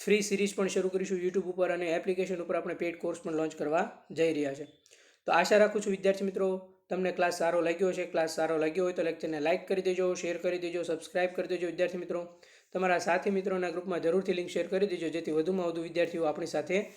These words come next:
જોડાય, બરોબર છે? તો આ હતો સફળતાનો સંદેશ, જેટલા પણ વિદ્યાર્થીઓ અસફળ થયા છે એમના માટે, બરોબર છે? તમને કંઈક નવું જાણવા મળ્યું છે એવું હું માનું છું. ક્લાસ સારો લાગ્યો તો લેક્ચરને એક લાઈક તો બને અને એક શેર પણ બને,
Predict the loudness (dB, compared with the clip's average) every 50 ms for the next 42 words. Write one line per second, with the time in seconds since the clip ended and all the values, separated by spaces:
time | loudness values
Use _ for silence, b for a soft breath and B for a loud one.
0 | B B B B B -6 0 2 2 2 2 2 2 2 4 4 4 4 2 0
1 | 0 2 4 6 6 8 8 6 6 4 2 2 2 0 2 4 2 4 4 2
2 | 0 0 -2 -2 -2 -4 0 0 0 0 0 -4 -2 -2 -2 0 0 -2 -2 -2
3 | -2 -2 -2 0 -2 -2 0 0 0 0 -2 -4 -2 -2 -2 0 0 0 0 0
4 | 0 0 -2 -2 B B B B B B 0 2 2 2 2 0 0 -4 -6 -8
5 | -4 0 2 2 2 2 0 -2 -4 -8 -10 -12 b b b b b b b b
6 | -2 0 2 2 2 4 2 2 2 0 2 4 4 6 6 4 4 4 2 2
7 | 4 4 2 4 2 2 2 2 2 0 0 0 -2 -2 -2 -2 -2 -2 -2 -4
8 | -8 -8 -10 _ -2 2 2 2 2 2 0 2 4 4 4 4 2 2 0 0
9 | 0 0 0 -2 -2 -4 -4 -6 -4 -4 0 4 4 4 4 4 2 0 0 0
10 | -2 -4 -2 -2 0 -2 -2 -4 -4 -4 -2 0 -2 -2 -2 -4 -2 0 0 0
11 | -2 -4 -4 -4 -4 -6 -6 -8